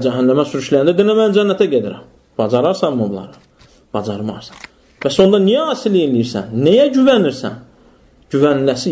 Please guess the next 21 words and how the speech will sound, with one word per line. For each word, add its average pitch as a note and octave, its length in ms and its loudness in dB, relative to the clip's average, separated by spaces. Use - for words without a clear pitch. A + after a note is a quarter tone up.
yeganə B2+ 360 2
Allah B2+ 260 0
Subhanahu A#2+ 420 -2
wa G#2 60 -14
Taala A#2 180 -2
dəxlər. A#2 400 -6
Çünki G3 500 2
uca D#3 220 2
Rəbbimiz D#3 720 2
yatmaz. C3+ 440 0
İlk B3 180 4
öncə B3 360 4
uca A#3 140 2
Rəbbimiz G3+ 600 0
təkdir. - 380 -4
Hər G#3 200 -4
bir F3+ 180 4
şeyində, C#3 500 0
ona F3+ 220 2
olunan F3 360 0
ibadətlərdə. C#3+ 800 0